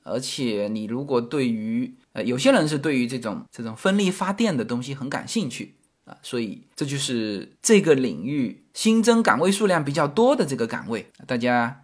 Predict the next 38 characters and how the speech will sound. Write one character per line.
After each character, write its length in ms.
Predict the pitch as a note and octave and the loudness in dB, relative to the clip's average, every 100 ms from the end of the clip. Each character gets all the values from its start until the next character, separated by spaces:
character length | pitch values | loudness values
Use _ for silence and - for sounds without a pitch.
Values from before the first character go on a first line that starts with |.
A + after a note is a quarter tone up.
| _ | _
呃， 140 | - C#3 | -6 0
如 180 | C#3 F3+ | 2 8
果 140 | F3 | 8
有 160 | C3 A2+ | 8 2
兴 240 | - D#3+ | 0 0
趣 200 | - A2+ | -2 -4
哈， 180 | A2 F#2+ | -4 -4
也 260 | A#2 A2+ A2 | -2 -2 -4
可 240 | - C#3 | 0 0
以 160 | F3 B2 | 2 0
从 240 | - A2+ | -2 -4
事 140 | D3 | -4
这 140 | C#3 C#3 | -2 0
份 160 | C#3+ | 0
工 180 | C#3 F#3 | 0 2
作。 260 | G3 - - | 2 2 -2
嗯， 80 | G2+ - | -16 -10
好， 200 | - D3+ | 0 2
我 140 | D3+ | 2
们 220 | D#3 F#3 | 2 0
来 260 | F#3 D#3+ F3 | 4 2 2
到 240 | F#3+ G3 | 4 4
排 380 | F3 - E3 E3+ | 4 -2 -2 0
名 220 | G3 F#3+ | 0 -2
第 200 | G3 A3 | -2 -4
二 260 | - B3 F#3 | 4 6 6
和 220 | D#3 C#3+ | 4 0
第 200 | D3 A3 | 2 0
一 180 | A3+ C4+ | 2 2
的 240 | - - _ | 0 -4 _
这 140 | - C3+ | -4 -2
个 120 | C3 | 0
十 240 | - C3+ | 0 0
家 200 | C#3+ D#3+ | 4 2
工 240 | E3 E3+ F3 | 2 -2 2
作 240 | F#3+ G#2 | 2 2
哈。 200 | A2 - _ - - - - - _ _ | -2 -14 _ -20 -20 -20 -20 -20 _ _
呃， 500 | F#3+ G3+ G3 G3 G3 | 0 4 4 2 0